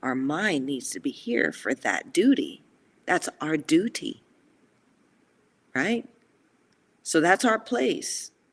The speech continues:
We're n-, not considering this. So we have to protect ourselves and each other in women's boxing. Somebody has to think about this, right?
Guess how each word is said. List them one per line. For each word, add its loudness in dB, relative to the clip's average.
We're 2
n-, -8
not 4
considering 0
this. -8
So 0
we 0
have 2
to -4
protect -6
ourselves -4
and -8
each -10
other -10
in -6
women's -6
boxing. -10
Somebody 4
has -12
to -18
think -16
about -14
this, -14
right? 0